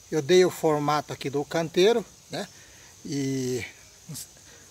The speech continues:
aquela parte clara que tá mostrando é o sol que tá pegando. É uma parte que tá com sombra, outra com sol, né? Mas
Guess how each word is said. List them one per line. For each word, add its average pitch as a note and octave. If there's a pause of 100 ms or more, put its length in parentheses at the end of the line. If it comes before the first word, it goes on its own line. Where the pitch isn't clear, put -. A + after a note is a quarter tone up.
(140)
aquela E3+
parte D3
clara C#3+
que -
tá C3
mostrando E3
é F#3
o F3+
sol E3
que -
tá D3+
pegando. A#2
É A2+
uma B2+
parte C3+
que -
tá -
com C#3
sombra, F3+
outra E3+
com D#3
sol, A#2+
né? C#3+ (340)
Mas C3+